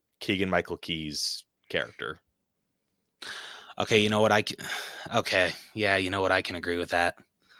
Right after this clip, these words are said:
Speaker 1: He felt very unnecessary. <laughs>
Speaker 2: Yeah. Um, the fact that he doesn't even actually have a name, he's just chief of police.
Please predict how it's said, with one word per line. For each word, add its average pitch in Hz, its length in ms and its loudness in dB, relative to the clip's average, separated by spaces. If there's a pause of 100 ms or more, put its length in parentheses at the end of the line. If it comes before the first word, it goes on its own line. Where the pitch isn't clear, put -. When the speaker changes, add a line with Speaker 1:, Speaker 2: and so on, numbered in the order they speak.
(140)
Speaker 1:
He - 240 0
felt 131 400 8 (240)
very 104 840 6
unnecessary. 85 1000 2
<laughs> - 40 -20 (800)
Speaker 2:
Yeah. 104 520 6 (1400)
Um, 110 420 6 (1000)
the 143 120 10
fact 160 380 12
that 165 100 8
he 143 120 4
doesn't 147 280 10
even 127 160 6
actually 123 300 4
have 113 180 6
a 101 80 4
name, 98 340 0
he's 101 140 -2
just - 280 4
chief 117 260 4
of 113 120 -2
police. 98 760 0